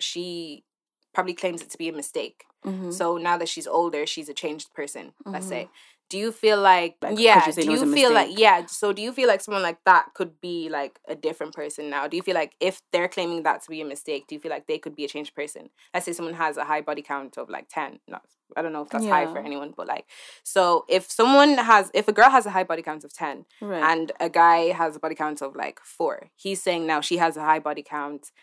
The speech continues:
Speaker 1: "I'm not going, I can't talk to her anymore. I don't
Speaker 2: Mm-hmm.
Speaker 1: respect that."
Speaker 2: Mm-hmm.
Speaker 1: Whereas she's like, "I'm a changed person. I re-,
Speaker 2: Don't judge me based
Speaker 1: yeah,
Speaker 2: on
Speaker 1: don't
Speaker 2: that.
Speaker 1: judge me based on those." Do you feel like that's fair for him to, do you feel like he should give her a chance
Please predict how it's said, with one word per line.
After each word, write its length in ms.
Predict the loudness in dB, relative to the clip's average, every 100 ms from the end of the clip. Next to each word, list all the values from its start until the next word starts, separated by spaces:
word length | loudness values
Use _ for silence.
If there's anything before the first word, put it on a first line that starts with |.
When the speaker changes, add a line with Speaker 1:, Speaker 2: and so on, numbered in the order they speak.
| _ _ -2
Speaker 1:
"I'm 140 | 0 0
not 180 | -2 -4
going, 260 | -6 -4 2
I 140 | 2
can't 320 | 4 0 0 2
talk 240 | 0 0
to 80 | -8
her 60 |
anymore. 320 | -8 -6 -2 0
I 140 | 2
don't 140 | 0 -2
Speaker 2:
Mm-hmm. 80 |
Speaker 1:
respect 480 | -4 -2 4 4 4
that." 200 | 2 2 _ -12
Speaker 2:
Mm-hmm. 140 | -4 2
Speaker 1:
Whereas 280 | 4 2 -2
she's 260 | -6 -6
like, 220 | -4 -6 2
"I'm 200 | 2 2
a 40 |
changed 360 | -2 -4 -4 -2
person. 760 | 0 0 -2 -4 -4 -4 -6 -10 _ 6
I 360 | 6 6 0 -2
re-, 100 | -2
Speaker 2:
Don't 120 | 0
judge 220 | -2 -2
me 100 | -6
based 260 | -4 0 4
Speaker 1:
yeah, 140 | 4
Speaker 2:
on 60 | 4
Speaker 1:
don't 120 | 0 0
Speaker 2:
that. 80 |
Speaker 1:
judge 80 | -2
me 100 | -4
based 280 | -4 -4 -2
on 200 | -6 -4
those." 380 | -4 -4 -8 -12
Do 100 | -6
you 120 | -4 -2
feel 220 | 2 4
like 200 | 4 2
that's 260 | 2 2 -6 0
fair 220 | 2 2
for 160 | 0
him 400 | -4 -4 -4 -8 -10 -8
to, 400 | -6 -6 -10 -14 _ _ _ _ _ _ _ _ _ _
do 80 | -2
you 40 |
feel 100 | 4
like 140 | 4 4
he 100 | -4
should 140 | -2
give 120 | -2 0
her 80 |
a 60 | 0
chance 520 | 2 -2 -2 -10 -16